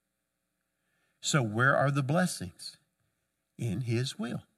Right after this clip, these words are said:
Where's the favor of God? In his will. Where's the church going to be healthy and seeing the power of God move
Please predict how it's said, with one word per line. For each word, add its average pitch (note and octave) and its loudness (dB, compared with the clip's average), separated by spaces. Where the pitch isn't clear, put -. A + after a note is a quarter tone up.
Where's B2+ 4
the C#3+ 0
favor B2 0
of D#3+ -2
God? A3+ -10
In A#2+ 0
his F3+ 0
will. C3 -10
Where's F3 6
the F3 4
church - 2
going E3+ 4
to D3+ 4
be C3 0
healthy G3+ 0
and D#3 4
seeing F3 4
the C#3+ 4
power E3 4
of B2+ 2
God A2+ 4
move G3+ 0